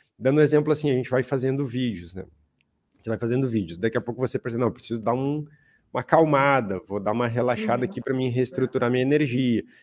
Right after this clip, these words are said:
Speaker 1: Ah, questão de conviver com pessoas, tá? Muito barulho, muita coisa. Sabe que, até, eh, aproveitando que a gente tá nesse clima aqui,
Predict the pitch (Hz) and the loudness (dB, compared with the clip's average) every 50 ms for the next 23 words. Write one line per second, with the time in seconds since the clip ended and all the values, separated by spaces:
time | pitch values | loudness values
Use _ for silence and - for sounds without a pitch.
0 | _ _ _ _ _ - 110 110 113 110 110 110 110 107 104 101 - - - - | _ _ _ _ _ -4 0 0 2 2 2 2 2 2 0 -2 -4 -6 -4 -2
1 | 123 117 - - 123 127 135 120 127 - - - 127 123 120 127 123 104 - 123 | -2 -2 0 2 2 2 2 0 -2 -4 -2 0 0 2 2 2 2 2 4 4
2 | 139 151 147 - 151 139 139 - 131 127 - - - 139 143 135 143 - 131 127 | 4 4 4 2 2 2 2 2 0 0 0 2 4 4 4 4 2 0 0 0
3 | 135 131 123 123 120 123 143 156 151 160 151 135 156 143 147 147 151 151 156 156 | 0 2 2 2 4 4 4 4 2 2 2 4 4 6 6 6 8 8 8 8
4 | 151 139 127 120 120 123 135 127 - 131 - - 135 135 117 101 - - - - | 6 4 4 2 0 0 0 0 -2 -2 0 0 0 -2 -2 -4 -10 -18 -20 -20
5 | - - _ _ - - - 151 185 202 202 - - 190 160 - - 120 127 - | -20 -20 _ _ -6 0 2 4 4 4 2 2 2 2 2 2 2 0 2 4
6 | 151 175 190 151 117 - - - - - - - 107 117 117 113 110 104 101 - | 6 6 6 6 4 2 -4 -14 -20 -20 -12 -4 -2 0 2 2 2 0 -2 -2
7 | - 123 123 131 113 135 151 151 147 143 - - 139 147 139 143 - 139 131 - | -2 0 0 0 2 2 4 4 2 2 2 2 2 2 2 0 -2 -6 -6 -2
8 | - 117 113 117 131 170 165 143 117 90 - - - 139 131 | 0 0 2 4 4 4 2 2 0 -2 -4 -6 -6 -6 -6